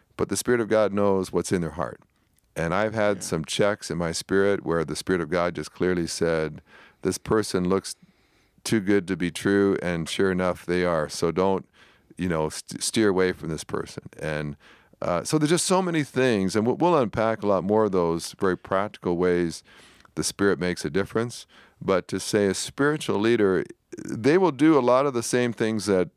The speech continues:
Speaker 1: secular leaders will do, but they have an advantage, and there's a dimension to their leadership that's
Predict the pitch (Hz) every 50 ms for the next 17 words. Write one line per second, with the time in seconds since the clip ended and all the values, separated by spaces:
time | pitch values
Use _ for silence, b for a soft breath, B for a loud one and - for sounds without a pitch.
0 | _ _ _ - - - - 101 110 - - 104 110 101 98 101 101 101 98 -
1 | - 92 92 82 95 95 101 120 120 b b b b b b b b b 104 95
2 | - 104 101 113 113 107 104 101 92 78 80 90 87 80 73 67 55 - - -
3 | - - - 87 90 92 87 92 80 82 87 85 90 98 104 104 107 - - -
4 | 76 76 73 69 - b b b b b b b - 92 87 90 85 82 87 98
5 | 101 95 90 - - - 85 76 67 - - 78 71 - -